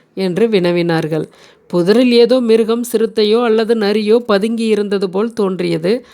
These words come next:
அதனால் இவளுடைய கத்தியை பிடுங்கி வீசி எறிந்தேன். கிட்ட போய் பார்த்தோம், ஒன்றுமில்லை," என்றான் வந்தியத்தேவன். "அது போனால் போகட்டும், அந்த பெண்ணிடம் கேட்க வேண்டியதை கேளுங்கள்," என்றாள் ஸ்-,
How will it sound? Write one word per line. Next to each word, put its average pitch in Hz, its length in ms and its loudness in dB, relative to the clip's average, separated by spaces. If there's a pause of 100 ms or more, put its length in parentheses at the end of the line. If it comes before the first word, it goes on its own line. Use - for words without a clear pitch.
(320)
அதனால் 240 560 2
இவளுடைய 208 600 2
கத்தியை 208 460 0
பிடுங்கி 202 440 -2
வீசி 196 440 -2
எறிந்தேன். 170 500 -2
கிட்ட 240 320 -2
போய் 226 220 2
பார்த்தோம், 214 500 -2
ஒன்றுமில்லை," 190 640 -2
என்றான் 175 440 -2
வந்தியத்தேவன். 160 720 -4 (600)
"அது 196 300 0
போனால் 254 420 2
போகட்டும், 240 540 0
அந்த 226 220 0
பெண்ணிடம் 226 460 -2
கேட்க 233 360 0
வேண்டியதை 226 520 0
கேளுங்கள்," 220 520 0
என்றாள் 185 460 0
ஸ்-, - 340 -16